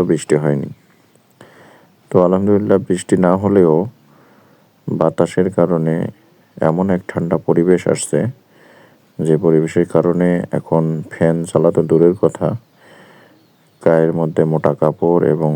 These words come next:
ঘুমানোর সময় কম্বল বা লেপ গায়ে না দিয়ে ঘুমানোই সম্ভব না, এমন ঠান্ডার মধ্যে আছি। যেখানে এসি দিয়ে মানুষ দিন পার করতেছে, সেখানে আলহামদুলিল্লাহ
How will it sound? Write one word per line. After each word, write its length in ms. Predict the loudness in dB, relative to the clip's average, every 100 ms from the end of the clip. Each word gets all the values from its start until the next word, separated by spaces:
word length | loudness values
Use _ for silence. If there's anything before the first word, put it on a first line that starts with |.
| -4 -4
ঘুমানোর 400 | -2 0 0 -4 -4
সময় 360 | -2 0 0 -2 _ _ _ _ _ -20 _ _ _ -4
কম্বল 400 | -2 0 2 2 4
বা 80 | 2
লেপ 240 | 2 0 0
গায়ে 200 | 0 2 0
না 60 | 0
দিয়ে 140 | 0 -2
ঘুমানোই 420 | 0 0 0 0
সম্ভব 260 | 0 0 0
না, 160 | -2 -6 -10 -8
এমন 220 | -4 -2 -2
ঠান্ডার 300 | -4 -2 -2
মধ্যে 280 | -2 -4 -4 -6
আছি। 220 | -8 -10 -12 _ _ _ _ -20 _ _ _ _ _
যেখানে 320 | -4 0 0 2 0
এসি 200 | 0 -2
দিয়ে 220 | 2 2 2
মানুষ 240 | 0 0 -4 -10 -16 _ -20 -14 -2
দিন 140 | 0 2 0
পার 120 | -2 -2
করতেছে, 440 | -6 -6 -2 -2 -2
সেখানে 280 | -2 -2 0 0
আলহামদুলিল্লাহ 640 | -2 -2 -2 -2 0 -2